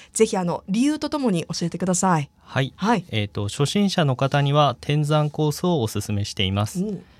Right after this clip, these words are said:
Speaker 2: 理由としては、比較的勾配も緩やかですし、ご自身の体力に応じてスタート地点が選択できるという点が挙げられます。
Speaker 1: うん。
Speaker 2: また、山頂付近には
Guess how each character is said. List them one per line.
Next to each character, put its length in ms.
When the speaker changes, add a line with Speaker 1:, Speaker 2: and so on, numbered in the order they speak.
Speaker 2:
理 100
由 180
と 120
し 120
て 120
は、 320
比 120
較 160
的 380
勾 300
配 180
も 140
緩 240
や 120
か 120
で 120
す 60
し、 300
ご 140
自 160
身 60
の 120
体 220
力 200
に 120
応 140
じ 120
て 180
ス 140
タ 140
ー 20
ト 140
地 120
点 240
が 140
選 200
択 200
で 100
き 140
る 140
と 80
い 100
う 40
点 240
が 100
挙 120
げ 100
ら 100
れ 100
ま 140
す。 160
Speaker 1:
う 60
ん。 320
Speaker 2:
ま 100
た、 300
山 300
頂 220
付 120
近 200
に 120
は 260